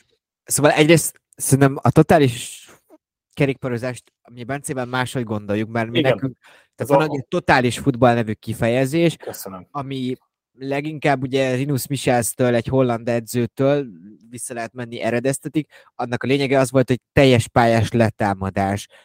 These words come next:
Speaker 1: Ez a holland válogatottnak volt a sajátja, és az Ajaxnak részén. És ott ugye nagyon játékosok voltak, de nem a világ legjobb tizenegy játékosai, csak olyan játékosok, akik egy rendszerben totálisan le tudták támadni az ellenfelet,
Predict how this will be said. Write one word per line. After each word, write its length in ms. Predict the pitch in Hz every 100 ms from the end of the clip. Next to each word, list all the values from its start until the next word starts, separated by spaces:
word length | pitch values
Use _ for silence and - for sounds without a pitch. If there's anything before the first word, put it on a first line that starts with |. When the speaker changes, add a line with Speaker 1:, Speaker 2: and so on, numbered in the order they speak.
| _
Speaker 1:
Ez 140 | 135
a 40 | 127
holland 320 | 139 143 123
válogatottnak 640 | 123 120 110 113 _ 110
volt 160 | 113 107
a 40 |
sajátja, 440 | 107 131 123 - 113
és 60 |
az 100 | 107 120
Ajaxnak 520 | 123 113 - - 101
részén. 480 | - 98 - 107 104 _ _ _
És 180 | 131 127
ott 240 | 135 131
ugye 180 | 139 123
nagyon 320 | 123 143 190
játékosok 580 | 123 110 - - 107 113
voltak, 300 | - 110 113
de 140 | 110 107
nem 360 | 117 143 139 - _
a 100 | 113
világ 320 | 113 107 92
legjobb 380 | 104 95 95 98 _
tizenegy 400 | 107 107 104 98
játékosai, 760 | 92 - 110 120 113 135 147 - _ _
csak 200 | 120 -
olyan 240 | 156 123
játékosok, 540 | 117 113 - - 160 165
akik 220 | 143 -
egy 120 | 123
rendszerben 680 | 131 135 120 120 107 127 127 -
totálisan 720 | 147 - 110 110 - 117 117
le 160 | - 120
tudták 400 | - 104 95 -
támadni 540 | - 127 123 117 117
az 120 | 113
ellenfelet, 600 | 113 113 113 - 110 110